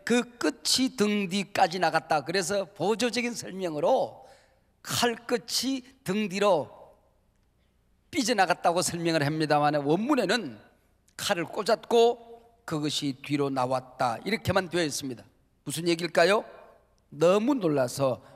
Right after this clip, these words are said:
변이 나왔다는 것입니다. 칼 맞고 놀라서 똥 싸고 죽은 임금. <laughs> 칼 맞고 놀라서 똥 싸고 죽은 임금을 그리고 있는 것입니다.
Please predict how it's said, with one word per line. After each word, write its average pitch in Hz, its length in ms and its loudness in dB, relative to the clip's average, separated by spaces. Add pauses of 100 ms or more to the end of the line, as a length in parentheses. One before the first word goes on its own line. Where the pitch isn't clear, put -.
(160)
변이 160 600 -2 (560)
나왔다는 123 540 -2
것입니다. - 420 -10 (1120)
칼 147 280 -2
맞고 139 360 -2
놀라서 131 680 -2
똥 196 180 -4
싸고 180 420 -4
죽은 147 240 -4
임금. 95 380 -12 (840)
<laughs> 117 800 -4 (1500)
칼 247 300 0
맞고 226 400 4
놀라서 226 1200 2 (260)
똥 285 200 4
싸고 269 360 4
죽은 226 260 0
임금을 269 560 2
그리고 220 280 2
있는 190 160 -2
것입니다. 123 380 -10